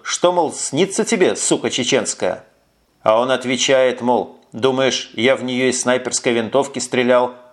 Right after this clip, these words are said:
потому что промазать боялся? Нет, чтобы взглядом с ней не встретиться. А глаза её до сих пор снятся". Так он сказал. "Попробуйте, товарищ майор".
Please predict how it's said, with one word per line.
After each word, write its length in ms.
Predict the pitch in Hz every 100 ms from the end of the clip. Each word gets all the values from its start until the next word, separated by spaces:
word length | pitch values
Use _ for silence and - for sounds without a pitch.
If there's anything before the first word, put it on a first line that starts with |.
| -
потому 300 | 117 120 127
что 160 | -
промазать 520 | 120 113 113 160 180 143
боялся? 540 | 139 120 87 - - _ _ _ _ _ _
Нет, 500 | - 110 120 123 101 - _ _
чтобы 340 | - - 123 143
взглядом 480 | 117 117 120 131
с 100 | 120 156
ней 120 | 135
не 120 | 127
встретиться. 720 | 123 127 120 - - - - _ _ _ _ _ _ _
А 120 | 113
глаза 400 | 120 120 185 170
её 240 | 139 113
до 100 | 92
сих 240 | 101 120 -
пор 200 | 127 123
снятся". 600 | - 135 107 - - - _ _ _ _
Так 260 | 117 107 107
он 120 | 107
сказал. 640 | - 113 92 98 76 - _ _ _ _ _ _ _ _ _
"Попробуйте, 580 | - 131 190 165 131 -
товарищ 340 | - 139 120 -
майор". 360 | 117 110 82